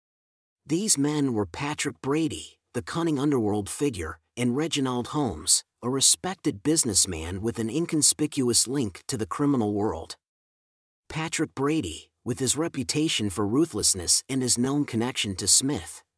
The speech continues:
was the more obvious suspect. The letter signed P B added weight to the suspicion, hinting at possible motive and opportunity. However, the investigators were cautious,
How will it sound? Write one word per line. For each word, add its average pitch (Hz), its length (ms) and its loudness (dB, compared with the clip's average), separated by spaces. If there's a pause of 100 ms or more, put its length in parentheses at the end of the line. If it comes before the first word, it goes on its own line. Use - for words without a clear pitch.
was 127 160 0
the 131 80 0
more 147 320 2
obvious 131 440 0
suspect. - 760 0 (880)
The 127 100 -2
letter 170 280 0
signed 139 480 2
P 143 200 0
B 123 280 -2
added 131 280 -2
weight 131 280 0
to 120 100 0
the 101 80 0
suspicion, 98 680 2 (200)
hinting 190 400 0
at - 120 -4
possible 147 520 2
motive 123 460 2
and 120 120 0
opportunity. 120 880 -2 (920)
However, 160 640 -2 (100)
the 127 120 0
investigators 113 920 0
were 104 140 -2
cautious, - 720 0